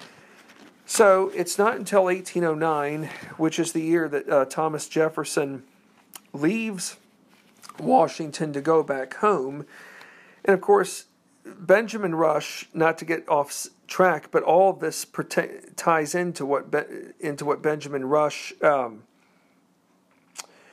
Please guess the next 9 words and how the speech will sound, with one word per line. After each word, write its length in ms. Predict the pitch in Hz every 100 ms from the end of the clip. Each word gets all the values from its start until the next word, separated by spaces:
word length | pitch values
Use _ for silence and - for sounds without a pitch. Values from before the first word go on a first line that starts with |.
| _ _ _ _ _ _ _ _ _ _ _ -
theorizes, 920 | - 190 196 156 123 135 135 139 135
not 160 | 156 156
just 220 | 147 -
theorizes, 580 | 170 160 139 135 135 131
but, 360 | - 139 135 -
um, 420 | 139 123 123 131 - _ _ _ -
having 400 | - 143 143 143
a, 220 | 135 139
um, 440 | - 139 127 110